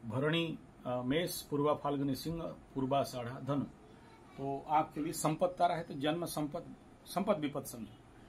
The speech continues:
उसके बाद, अ, ये सूर्य का तीन नक्षत्र, कृतिका, मेष, वृष, उत्तरा फाल्गुनी सिंह, कन्या, उत्तरा, अ, ओ, धनु, मकर, तो आपके लिए ये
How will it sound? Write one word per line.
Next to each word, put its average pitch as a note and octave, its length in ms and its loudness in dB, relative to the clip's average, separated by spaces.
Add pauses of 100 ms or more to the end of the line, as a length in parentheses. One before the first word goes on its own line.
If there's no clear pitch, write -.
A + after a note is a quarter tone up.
(380)
उसके E3+ 200 0
बाद, F#3+ 400 4
अ, E3 340 4 (420)
ये D3+ 580 4
सूर्य F3 320 0
का F#3 120 4
तीन F#3 240 0
नक्षत्र, F3+ 340 -4
कृतिका, E3 800 2
मेष, D3 300 2
वृष, - 460 -4
उत्तरा D#3 260 0
फाल्गुनी C#3+ 320 0
सिंह, D3+ 260 0
कन्या, E3+ 320 -2
उत्तरा, C3+ 280 -6
अ, C3 320 -4 (480)
ओ, C#3 680 4 (720)
धनु, D#3+ 240 4
मकर, B2 240 4 (500)
तो D3+ 160 2
आपके E3+ 440 6
लिए F#3 340 2 (520)
ये D3 500 2